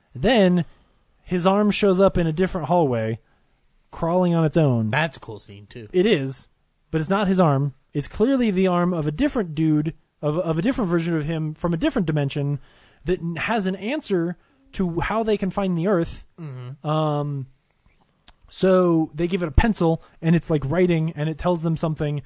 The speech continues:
Speaker 1: and then they're like, the guy's like, "Oh, I know how to find the Earth."
Speaker 2: Yeah, 'cause
Speaker 1: And
Speaker 2: there's
Speaker 1: then
Speaker 2: this small subplot of someone being a traitor, but they're not.
Speaker 1: Yeah, right,
Speaker 2: So
Speaker 1: yeah,
Speaker 2: I don't
Speaker 1: 'cause, like,
Speaker 2: know.
Speaker 1: the one German dude, like, they're, the guy who always plays a Nazi. Um,
Speaker 2: Daniel Brühl, he played Zemo.
Speaker 1: Yeah.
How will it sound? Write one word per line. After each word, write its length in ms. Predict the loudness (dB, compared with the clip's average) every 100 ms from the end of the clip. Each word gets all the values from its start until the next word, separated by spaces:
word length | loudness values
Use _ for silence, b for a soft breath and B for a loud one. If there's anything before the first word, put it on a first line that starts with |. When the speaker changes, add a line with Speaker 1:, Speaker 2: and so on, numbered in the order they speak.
| b
Speaker 1:
and 120 | -4 -2
then 100 | 0
they're 100 | 0
like, 300 | -2 -4 -8
the 80 | -6
guy's 200 | -4 -2
like, 120 | -4 -6
"Oh, 140 | -4
I 60 | 0
know 120 | 0
how 60 | 0
to 60 |
find 180 | -4 -6
the 60 | -2
Earth." 260 | -2 -2 -6 B
Speaker 2:
Yeah, 160 | B 0
'cause 80 | 4
Speaker 1:
And 80 | 6
Speaker 2:
there's 140 | 6
Speaker 1:
then 80 | 4
Speaker 2:
this 100 | 2
small 380 | -4 -4 -4 -4
subplot 540 | -4 -6 -4 -4 -2
of 100 | -4
someone 340 | -6 -8 -8 -8
being 260 | -8 -8 -10
a 60 |
traitor, 540 | -10 -8 -8 -8 -12 -18 _ _ _
but 320 | -18 -14 -12
they're 140 | -12 -10
not. 300 | -8 -8 -6
Speaker 1:
Yeah, 420 | -2 2 2 2
right, 200 | 4 4
Speaker 2:
So 60 | 4
Speaker 1:
yeah, 100 | 2
Speaker 2:
I 20 | 0
don't 80 |
Speaker 1:
'cause, 120 | -2 0
like, 120 | 0
Speaker 2:
know. 40 |
Speaker 1:
the 60 | 0
one 220 | 0 0
German 320 | 0 0 0
dude, 280 | 0 2 2
like, 260 | 2 0 -2
they're, 420 | -2 0 0 -4
the 240 | -6 -6 -2
guy 160 | 0
who 120 | 0 2
always 320 | 4 4 2
plays 220 | 0 0
a 40 | 0
Nazi. 440 | -2 -2 -2 -2 b b b
Um, 240 | -2 0 2
Speaker 2:
Daniel 220 | 2 2
Brühl, 260 | 2 2
he 60 | 0
played 200 | -4 -6
Zemo. 360 | -6 -8 -8 -10
Speaker 1:
Yeah. 240 | -4 -4